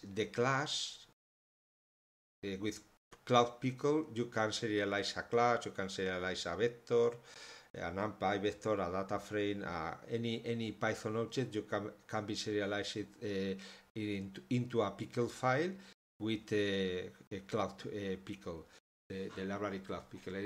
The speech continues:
Essentially, what it's doing here is, is exactly that. With the, when we do here,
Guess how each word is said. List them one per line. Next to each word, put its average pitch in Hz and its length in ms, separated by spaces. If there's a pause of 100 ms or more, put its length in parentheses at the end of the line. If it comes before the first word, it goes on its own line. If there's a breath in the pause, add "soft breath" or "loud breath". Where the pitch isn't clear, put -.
Essentially, 131 560
what 113 240
it's 110 140
doing 110 320 (200)
here 123 400 (100)
is, 104 380
is 104 200
exactly 92 540
that. 85 240 (480 loud breath)
With 117 420
the, 110 420
when 107 260
we 123 140
do 127 220
here, 113 680